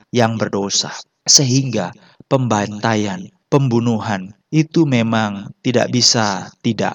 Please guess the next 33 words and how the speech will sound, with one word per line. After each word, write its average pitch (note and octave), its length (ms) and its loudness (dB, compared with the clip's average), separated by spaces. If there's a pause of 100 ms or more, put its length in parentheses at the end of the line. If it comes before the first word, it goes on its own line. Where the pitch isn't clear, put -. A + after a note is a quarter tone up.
(160)
terjadi, B2 560 0 (240)
sungguh. A2+ 400 0 (240)
Karena C#3+ 240 0
pada C#3 240 0
waktu C#3 340 2
Alkitab A#2+ 380 -2
sudah B2 240 -2
mencatat, A2+ 640 -4
ada A#2+ 240 -2
seorang B2 420 2
yang A#2 60 -6
bernama A2+ 400 -2
Kain, A2+ 560 0
berasal C3 400 2
daripada A#2+ 240 0
si - 160 -2
jahat. G#2+ 320 2 (160)
Dia A2+ 240 0
membunuh B2 480 0
adiknya A2 560 -2
yang B2 160 4
tidak A#2 240 0
berdosa G#2+ 480 0
dan - 160 -8
bersalah. - 500 -4 (380)
Namun D#3+ 260 2
apakah D3+ 540 -2 (240)
Habel C3 480 2
yang A2+ 160 -2
tidak A2+ 240 -4
bersalah A2+ 320 0
itu G#2+ 320 -6 (240)
merupakan B2 560 2